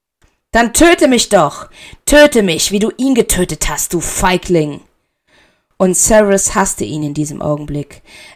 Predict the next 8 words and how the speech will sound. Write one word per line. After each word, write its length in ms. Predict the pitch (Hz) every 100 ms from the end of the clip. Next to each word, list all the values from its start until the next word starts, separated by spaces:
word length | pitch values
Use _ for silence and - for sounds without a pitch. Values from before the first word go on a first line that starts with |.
| -
Er 120 | 190
hasste 360 | 226 247 - -
ihn 240 | 202 196
mehr, 280 | 214 220 202
als 160 | 175
er 80 | 208
Dumbledore 520 | 190 185 165 156 151
hasste. 440 | 143 151 - 139